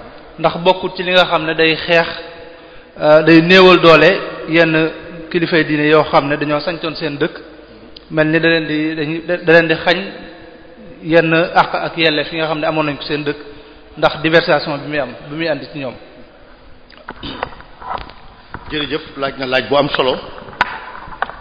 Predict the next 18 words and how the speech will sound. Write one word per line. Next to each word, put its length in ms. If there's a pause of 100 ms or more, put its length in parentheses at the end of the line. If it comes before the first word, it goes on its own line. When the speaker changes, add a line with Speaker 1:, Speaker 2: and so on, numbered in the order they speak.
(140)
Speaker 2:
waaye 160
loolu 200
moom 240
taxul 300 (100)
acte 260
trois 260
jóg. 100 (1200)
Acte 200 (100)
trois, 400
li 80
tax 180
mu 160
jóg 120 (1700)
mooy 340
li 120
ma 100
leen 140
wax, 160